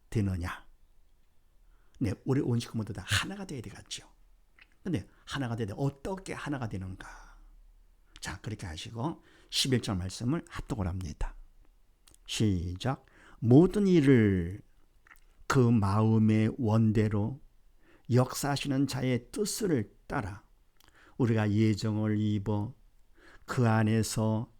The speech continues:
기업이 되었으니. 아멘. 모든 일을 그 마음의 원대로 역사하시는 자 하나님이시지요. 하나님께서 원하시는 대로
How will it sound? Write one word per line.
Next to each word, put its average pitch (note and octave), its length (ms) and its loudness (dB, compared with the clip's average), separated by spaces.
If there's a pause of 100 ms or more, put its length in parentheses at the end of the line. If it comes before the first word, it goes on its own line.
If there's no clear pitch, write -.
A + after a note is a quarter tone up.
(180)
기업이 A#2 1000 0
되었으니. F#2 960 -6 (440)
아멘. D2 320 -10 (1080)
모든 E3+ 380 0
일을 F3+ 200 -8
그 D3+ 420 -4
마음의 A2+ 320 -4
원대로 G#2 380 -6
역사하시는 A#2+ 580 -10
자 - 160 -14
하나님이시지요. - 840 -10 (540)
하나님께서 G#2 960 -12 (180)
원하시는 D3 600 -8
대로 - 340 -14